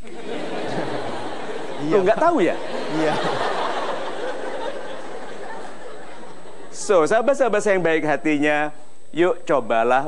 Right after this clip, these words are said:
Speaker 2: untuk setia. Karena orang yang tidak setia kepada pernikahannya, kebaikan tidak setia. Mungkin uang setia banyak, tapi kebaikan tidak. Untuk apa menua di penjara?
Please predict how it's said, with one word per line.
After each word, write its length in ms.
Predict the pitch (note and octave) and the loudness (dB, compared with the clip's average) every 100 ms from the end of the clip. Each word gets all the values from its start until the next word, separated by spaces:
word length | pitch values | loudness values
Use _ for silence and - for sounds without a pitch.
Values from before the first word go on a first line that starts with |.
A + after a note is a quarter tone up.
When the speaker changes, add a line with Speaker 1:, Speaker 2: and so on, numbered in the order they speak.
| B2+ | 0
Speaker 2:
untuk 240 | A#2+ B2+ | 0 -2
setia. 1040 | B2+ B2 - G#2 F2+ D#2+ E2 F#2+ G#2 A#2 B2 | 0 -2 -2 -6 -6 -4 0 4 4 2 2
Karena 240 | D#3+ F3+ G3+ | 2 4 4
orang 320 | F3+ F3 E3+ | 4 4 4
yang 160 | D#3 | 2
tidak 240 | D3+ C3+ B2 | 2 2 0
setia 480 | E3+ - F#3 E3+ C#3+ | 0 0 4 4 4
kepada 320 | C3 C3 A#2+ | 0 2 2
pernikahannya, 800 | B2 A#2+ A2 A2 A#2 F3+ D#3+ C#3+ - - - | 0 -2 0 0 2 2 2 0 -6 -8 0
kebaikan 960 | A#3 D3+ A#2 C3+ D#3+ F#3 - B3 B3 - | 0 0 -2 0 0 0 0 0 0 -2
tidak 240 | D#3 A2 | -4 -4
setia. 400 | - F3 D3 - - - | -6 -2 0 0 -2 -4
Mungkin 320 | G3 B3+ B3 | 0 2 4
uang 160 | G#3+ | 4
setia 560 | A3 G#3 - F3 G2 F#2 | 4 0 0 2 0 -2
banyak, 480 | A#2 B2+ A#2+ - - | -2 0 0 -2 -2
tapi 240 | D#3 D#3 | 0 0
kebaikan 640 | - D3+ A2 C3+ F3+ E3+ F3+ | 0 -2 -2 -2 0 0 -2
tidak. 480 | D3+ G#2+ C3+ C3+ - - - - - | -2 2 4 4 -2 -6 -6 -6 -2
Untuk 160 | G#3 B3 | 2 4
apa 240 | A3+ A#3 | 6 4
menua 240 | A3+ G#3+ G#3 | 4 4 4
di 80 | |
penjara? 560 | D#3 C#3+ C3 A#2 F#2 - | 2 2 4 4 2 -4